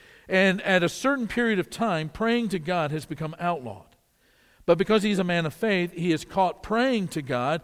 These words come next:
He is sentenced to die by being thrown into a lion's den. He's thrown into the lion's den. He's sealed up through the night. The next morning, when it's opened up, he's still alive because God was present. God was at work.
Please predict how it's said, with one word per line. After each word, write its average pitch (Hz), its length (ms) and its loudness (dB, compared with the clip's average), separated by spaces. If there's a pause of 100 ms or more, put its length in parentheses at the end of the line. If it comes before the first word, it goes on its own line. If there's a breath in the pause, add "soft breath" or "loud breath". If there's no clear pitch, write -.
(140 loud breath)
He 185 160 2
is 160 100 2
sentenced 240 520 -2
to 208 100 -2
die 156 240 0
by 160 160 -2
being 156 220 -6
thrown 180 320 -2
into 147 240 -4
a - 20 -2
lion's 190 500 -2
den. 135 420 -10 (460 soft breath)
He's - 180 -2
thrown 220 280 4
into 196 180 0
the 175 80 -4
lion's 160 340 0
den. 180 180 -2
He's 165 180 -4
sealed 226 500 0
up 156 520 -2
through 247 340 0
the 262 100 0
night. 151 320 -2
The 156 100 -6
next 208 320 -2
morning, 175 300 -2
when 156 120 -4
it's 147 180 -6
opened 190 300 -2
up, 175 180 2 (120)
he's 175 180 -6
still 214 520 4
alive 170 800 -2 (500 soft breath)
because 156 420 0
God 185 380 4
was 196 140 -2
present. 180 540 -2 (680 soft breath)
God 139 260 -4
was 156 120 -6
at 196 180 -6
work. 277 360 -14